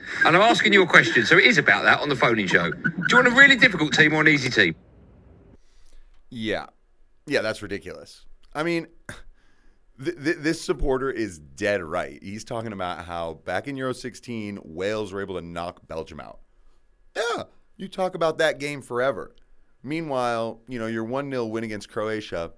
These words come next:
Speaker 2: no one cares, right? Your nil-nil draw with Scotland, everyone seems to care for all the wrong reasons. Now, let's say you advance top of the group by beating the Czech Republic in a cagey, difficult two one win.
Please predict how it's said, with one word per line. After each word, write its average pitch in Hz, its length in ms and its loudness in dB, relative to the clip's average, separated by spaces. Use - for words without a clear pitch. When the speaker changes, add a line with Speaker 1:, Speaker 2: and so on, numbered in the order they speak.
Speaker 2:
no 110 100 -4
one 98 140 -8
cares, - 460 -16
right? 127 280 -4
Your 120 100 -4
nil-nil 101 300 -6
draw 85 160 -6
with 80 80 -12
Scotland, 135 500 -4
everyone 104 360 -6
seems 87 280 -14
to - 80 -20
care 92 260 -8
for 95 160 -8
all 98 100 -2
the 92 80 -4
wrong 95 280 -2
reasons. 113 640 -10
Now, 131 220 -2
let's 135 340 -2
say 139 240 -4
you 120 240 -6
advance 98 520 -8
top 139 320 -6
of 127 60 -10
the 113 80 -8
group 107 320 -10
by 87 160 -4
beating 107 320 -10
the 92 60 -12
Czech 92 240 -14
Republic 90 500 -10
in 117 80 -12
a 123 60 -10
cagey, 127 560 -12
difficult 107 600 -10
two 98 220 -8
one 82 300 -10
win. 73 160 -16